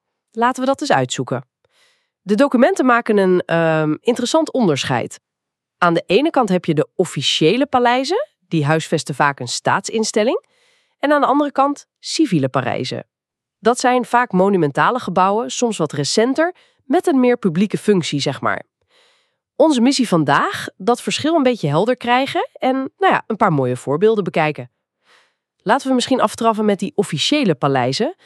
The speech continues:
Wat mij meteen opviel in de informatie, die directe link met macht, met de staat.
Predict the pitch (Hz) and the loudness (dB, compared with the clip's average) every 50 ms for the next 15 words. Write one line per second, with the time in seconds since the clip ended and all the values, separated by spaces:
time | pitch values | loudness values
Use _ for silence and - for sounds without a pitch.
0 | _ _ _ _ _ _ _ _ _ - 156 170 139 156 170 196 240 254 220 190 | _ _ _ _ _ _ _ _ _ -6 -4 -2 2 2 4 4 4 4 2 0
1 | - - 190 170 156 - _ - 226 - - - 147 143 131 - 151 147 147 - | 0 0 0 0 0 0 _ -4 -4 -4 -2 0 0 0 0 0 0 0 0 -2
2 | 151 - 175 165 160 156 165 - - 196 190 180 - _ _ _ _ - 170 165 | -2 0 0 2 2 2 0 0 -4 -6 -6 -6 -10 _ _ _ _ -4 0 0
3 | 175 147 170 165 175 262 302 - - 175 156 160 226 277 269 226 190 175 147 139 | 2 2 2 2 2 0 -2 -2 -2 0 0 2 2 0 0 0 0 0 0 2
4 | 156 180 151 123 123 - - - - _ 202 165 156 151 135 - - 147 - - | 2 0 0 0 -4 -10 -16 -18 -18 _ -6 -6 -6 -6 -4 -2 -2 -2 -2 -4
5 | - - | -10 -20